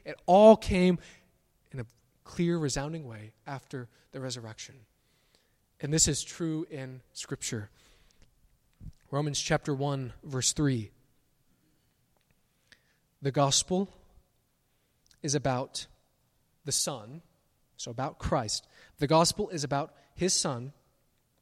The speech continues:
who as to his earthly life was a descendant of David. Good so far? So the Son,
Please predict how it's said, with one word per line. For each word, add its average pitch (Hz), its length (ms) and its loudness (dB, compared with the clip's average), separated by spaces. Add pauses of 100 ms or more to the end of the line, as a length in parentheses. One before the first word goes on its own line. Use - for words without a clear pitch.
(140)
who 170 200 -8
as 180 340 0
to - 120 -8
his 160 260 -2
earthly 196 340 -2
life 135 380 -4 (400)
was 170 160 0
a 170 60 -4
descendant 151 720 -10
of 135 140 -18
David. 131 380 -14 (960)
Good 135 100 -12
so 139 140 -12
far? 180 240 -8 (640)
So 127 220 -6 (180)
the 143 60 -2
Son, 214 420 2